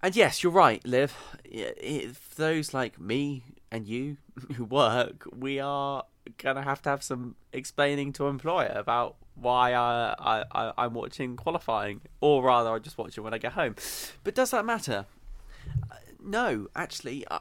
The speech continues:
my answer is no, I don't think it does, because if you're a really hardcore fan, you, uh, dedicate your Saturday to watching it.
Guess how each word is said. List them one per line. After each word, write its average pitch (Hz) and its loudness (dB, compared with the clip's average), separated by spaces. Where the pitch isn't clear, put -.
my 151 0
answer 165 -2
is 156 -8
no, 170 -4
I 175 -2
don't 175 -6
think 165 -8
it 165 -4
does, 190 -4
because 139 -8
if 165 -10
you're 208 2
a 196 0
really 170 0
hardcore 135 2
fan, 110 -2
you, 123 -4
uh, 120 2
dedicate 131 0
your 127 -8
Saturday 123 -2
to - -12
watching 117 -8
it. - -14